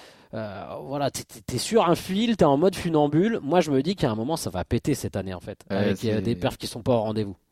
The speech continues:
Speaker 2: C'est pesant, c'est pesant. Alors, euh, forcément, il y a aussi, euh, voilà, euh, qu'est-ce qui est vrai, qu'est-ce qui est faux par rapport à ce qui sort dans la presse, euh, ou, ou, ou plutôt qu'est-ce qui est un peu déformé, amplifié. Mais à la longue,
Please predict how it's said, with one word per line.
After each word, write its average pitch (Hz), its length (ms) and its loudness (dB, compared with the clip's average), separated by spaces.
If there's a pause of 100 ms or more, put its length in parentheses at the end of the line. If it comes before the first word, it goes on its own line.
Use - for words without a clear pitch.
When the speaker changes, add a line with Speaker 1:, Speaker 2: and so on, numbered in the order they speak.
(120)
Speaker 2:
C'est 110 100 -2
pesant, 127 360 2
c'est 117 160 -4
pesant. 120 440 2
Alors, 101 260 4
euh, 95 220 2
forcément, 120 500 -2
il 107 60 2
y - 20 4
a - 20 2
aussi, 113 420 -4
euh, 92 320 -4
voilà, 104 380 0
euh, 90 400 -4
qu'est-ce - 180 -12
qui 101 120 -6
est 98 40 -2
vrai, 104 320 -2
qu'est-ce 92 680 -6
qui - 80 -6
est 104 40 -2
faux 113 280 -2
par 98 100 2
rapport 95 220 2
à 98 80 2
ce - 80 -18
qui 104 100 -10
sort 101 160 -6
dans 101 100 0
la 101 120 0
presse, - 460 -2 (440)
euh, 95 640 0 (440)
ou, 117 60 -4
ou, 117 440 -2
ou - 20 -6
plutôt 143 380 0
qu'est-ce 139 200 0
qui - 120 -2
est - 20 4
un 120 80 4
peu 135 180 0
déformé, 127 640 2
amplifié. 143 640 -2 (240)
Mais 139 320 4
à 117 80 4
la 120 100 6
longue, 127 380 2